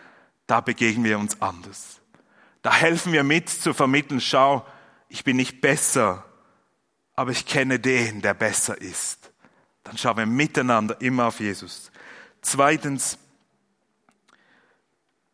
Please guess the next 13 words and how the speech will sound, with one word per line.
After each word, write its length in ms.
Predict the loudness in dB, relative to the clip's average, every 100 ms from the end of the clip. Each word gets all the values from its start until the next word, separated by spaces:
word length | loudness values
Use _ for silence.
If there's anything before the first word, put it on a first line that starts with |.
| _ _ _ _ _ _ _ _
bin 120 | -2
ich 280 | -2 -2 2
dann 240 | 2 2
bereiter 760 | -2 4 4 4 -2 -4 -6 -6 -16
zu 120 | -12 -8
vergeben. 720 | -8 -6 -4 -4 -6 -20 -20 _ _ _ _ _ _ _ _ _ _ _ _ _ _ _ _ _ _ _ _ _ _
Wenn 100 | -10
ich 80 | -4
verletzt 540 | -2 0 0 0 0
werde, 340 | 2 2 2 0
wird 140 | 0
mir 100 | -2
bewusst, 580 | -4 -4 -4 -6 -8 -12